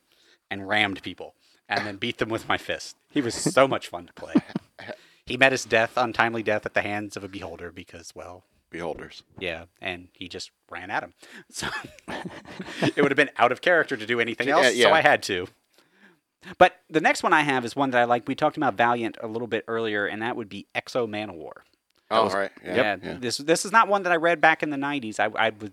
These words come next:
Speaker 1: did not get a lot of the Valiant comics back then. I was aware of them, but I kinda was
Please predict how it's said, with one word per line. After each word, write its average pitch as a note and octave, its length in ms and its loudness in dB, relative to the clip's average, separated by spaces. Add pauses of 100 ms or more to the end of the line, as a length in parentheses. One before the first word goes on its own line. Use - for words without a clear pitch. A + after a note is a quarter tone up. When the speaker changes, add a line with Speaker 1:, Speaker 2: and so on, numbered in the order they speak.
(140)
Speaker 1:
did C3 140 -6
not C#3 180 -2
get B2+ 120 -2
a A#2 60 0
lot A2+ 220 2
of A2 40 -4
the G#2+ 60 -8
Valiant G#2 360 -2
comics G2+ 260 -10
back - 220 -6
then. G2+ 120 -6
I F#2 80 0
was F#2 140 -10
aware G#2 460 -2
of E3 120 -4
them, A3+ 320 -8 (460)
but A2 100 0
I G2+ 120 -4 (360)
kinda E3+ 220 -2
was G2+ 200 -4